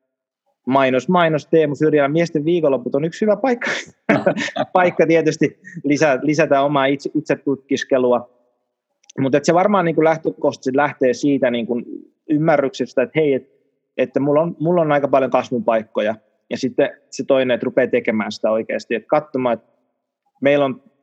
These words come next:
suurimmalla osalla ihmisillä enemmän ja vähemmän ongelmia. Tai mä sanon, että meillä on miehillä suurimmalla osalla enemmän ja vähempiä ongelmia meidän oman isän kanssa. Et mikä on se meidän oma isäsuhde, et,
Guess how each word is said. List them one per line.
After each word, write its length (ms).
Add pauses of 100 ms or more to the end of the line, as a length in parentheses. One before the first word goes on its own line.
suurimmalla 420
osalla 180
ihmisillä 560
enemmän 340
ja 60
vähemmän 340
ongelmia. 600 (260)
Tai 140
mä 140
sanon, 220
että 140
meillä 200
on 60 (380)
miehillä 580 (580)
suurimmalla 640
osalla 280
enemmän 240
ja 80
vähempiä 480
ongelmia 600
meidän 180
oman 200
isän 320
kanssa. 380 (580)
Et 100
mikä 220
on 60
se 80
meidän 200
oma 140
isäsuhde, 580
et, 80